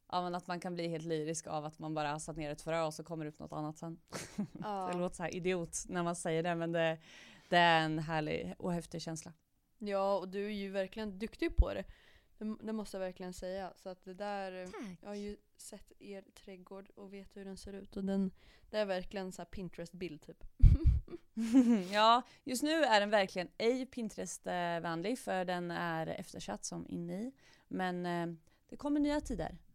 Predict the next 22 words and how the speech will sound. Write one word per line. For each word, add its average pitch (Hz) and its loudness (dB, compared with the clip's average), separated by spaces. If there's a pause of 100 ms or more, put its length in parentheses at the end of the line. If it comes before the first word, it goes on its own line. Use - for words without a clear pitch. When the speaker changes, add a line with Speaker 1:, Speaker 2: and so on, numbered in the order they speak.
(180)
Speaker 2:
Mm. 202 -8
Speaker 1:
Det 214 -6
kommer 247 -4
alltid 220 -6
nya - -6
tider. - -14 (300)
<laughs> - -10
Speaker 2:
Ja, 214 -2 (340)
gud 240 0
vad 175 -4
roligt. 185 -4
Alltså, 214 -6
sånt 226 -6
där 214 2
är 185 -4
ju 185 -6
riktigt 202 -10
kul 175 -10
att 180 -10
hålla 175 -12
på - -6
med. 196 -10